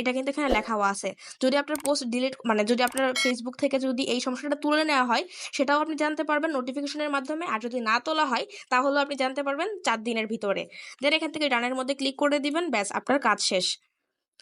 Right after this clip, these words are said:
আহ, তো চার দিন আপনাকে অপেক্ষা করতে হবে। এই যে এখানে কিন্তু নোটিফিকেশন চলেই আসছে যে "We, আহ, you will hear back from us soon।" এখানে দেখতে পারবেন পুরো ডিটেল-, ডিটেলসটাই থাকবে এখানে। এই যে এখন আপনার কাজ হবে just চার দিন অপেক্ষা করা। চার দিনের ভিতরেই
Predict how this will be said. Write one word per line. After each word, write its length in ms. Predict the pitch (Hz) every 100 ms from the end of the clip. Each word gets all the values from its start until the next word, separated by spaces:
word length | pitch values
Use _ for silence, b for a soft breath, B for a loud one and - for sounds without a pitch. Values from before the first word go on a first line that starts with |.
| B B B B
আহ, 100 | 226
তো 160 | 240 269
চার 260 | 269 247
দিন 100 | 262
আপনাকে 240 | 285 302 285
অপেক্ষা 260 | 269 285
করতে 260 | 294 294 311
হবে। 140 | 311
এই 60 | 269
যে 80 | 247
এখানে 200 | 269 269
কিন্তু 240 | 269 277
নোটিফিকেশন 500 | 254 262 269 277 285
চলেই 300 | 262 254 269 277
আসছে 220 | 285 - 370 277
যে 100 | 247
"We, 160 | 254 -
আহ, 140 | 214 214
you 80 | 254
will 140 | 262 269
hear 140 | 233 240
back 120 | 254 254
from 140 | 247 233 240
us 80 | -
soon।" 160 | 285 330
এখানে 180 | 269 247
দেখতে 200 | 240 254
পারবেন 260 | 254 294
পুরো 160 | 294 254
ডিটেল-, 260 | 240 240 233
ডিটেলসটাই 460 | 226 254 254 269
থাকবে 340 | 247 226 226 254
এখানে। 200 | 294 294
এই 80 | 214
যে 100 | 185
এখন 220 | 180 294
আপনার 220 | 302 311 294
কাজ 200 | 285 294
হবে 140 | 302
just 260 | 294 269 -
চার 200 | 262 240 247
দিন 100 | 269
অপেক্ষা 320 | 262 277 294 294
করা। 160 | 311
চার 240 | 320 240 233
দিনের 220 | 262 262
ভিতরেই 360 | 254 262 262